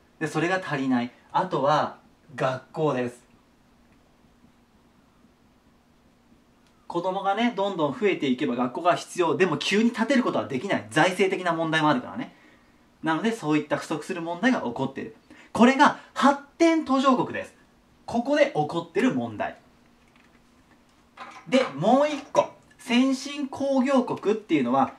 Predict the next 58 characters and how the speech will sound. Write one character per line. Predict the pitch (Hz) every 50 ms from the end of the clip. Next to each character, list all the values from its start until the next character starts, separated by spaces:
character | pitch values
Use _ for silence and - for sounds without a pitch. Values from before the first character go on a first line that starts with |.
| - -
先 | - - 220 240 247 247 240
進、 | - - 214 208 208 -
先 | - - - - - - 262 277
に | 277 277 262
進 | - - 240 - - 254 247 240
ん | 233
で | 240 240
る | 233 226
工 | - - 262 262 247 180
業 | 139 135 120 110
の | 107 -
国。 | - 254 - 123 - -
つ | - 226
ま | 214
り、 | 143 - - - -
発 | - - 226 233 233 - - _ _ -
展 | 311 302 294 285
し | 262 - - -
て | 269 262
る | 262 247
国 | 240 220 185
で | 131 113
す、 | - -
も | 110 - - - - _ _ _ _ _ _ -
う。 | 180
イ | 170
メ | 202 202 151
ー |
ジ | 120 110
と | 107
し | -
て | - -
は。 | - - - _ _ _ _ _
こ | - 330
れ | 320 262
発 | - 202 - - -
展 | - 240 233 220
し | 214
て | 233
る | 220 185
途 | 175 165 196
中 | - - 247 240
の | 214 190 -
国。 | - - - -
こ | - - 196
れ | 208 208
か | 202 208
ら | 156 -
だ | -
ね。 | 127 127 - _ _ _ _ _ _ _ _ -
こ | - 262
れ | 254
発 | - - - - -
展 | 220 208 196 -
し | -
て | 349
る | 320 247
国。 | - - - -